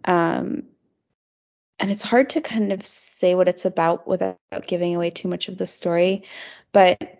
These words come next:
there's kind of a series of pretty horrible, tragic events that happen,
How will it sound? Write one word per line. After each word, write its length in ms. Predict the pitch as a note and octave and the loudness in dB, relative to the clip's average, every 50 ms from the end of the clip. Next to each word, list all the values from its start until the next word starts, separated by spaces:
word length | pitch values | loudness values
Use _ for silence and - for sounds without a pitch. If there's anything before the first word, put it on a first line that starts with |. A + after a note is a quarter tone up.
| - - - | -20 -20 -10
there's 760 | - F#3 G3 F#3+ F#3 F#3 F#3 F#3 F3+ F3+ F3+ F3 F#3 - - - | 0 2 4 4 4 2 0 0 0 0 0 -2 -4 -6 -12 -18
kind 220 | - - A3+ A3+ | -12 -8 -8 -6
of 60 | A#3 | -4
a 80 | A#3+ G#3 | -4 -6
series 640 | G#3 - - - F3+ E3+ E3 E3+ E3+ F3 F3+ - | -6 -8 -8 -6 -2 -2 0 0 -2 -4 -4 -2
of 180 | F3 F3 - - - _ _ _ _ _ _ - _ _ _ | -2 -2 -4 -4 -10 _ _ _ _ _ _ -20 _ _ _
pretty 560 | - - F#3+ E3+ E3+ E3 E3 E3 - - - - _ _ _ _ _ _ _ _ _ _ - | -8 -6 -6 -4 -4 -4 -4 -6 -6 -10 -14 -20 _ _ _ _ _ _ _ _ _ _ -12
horrible, 580 | - - F#3 E3+ E3+ E3 E3+ E3 E3 E3 E3 E3 | -4 0 2 2 2 2 2 0 0 0 -2 -4
tragic 360 | - F3 D#3+ D#3+ - - - | -4 -4 -4 -4 -4 -4 -4
events 360 | E3+ E3 - E3 - - - | -4 -2 -4 -6 -8 -10 -6
that 140 | - E3+ F3 | -4 -4 -4
happen, 540 | - F3 - - - F#3+ G3+ G#3+ A3+ A#3 | -4 -6 -8 -4 -4 -2 0 0 -2 -2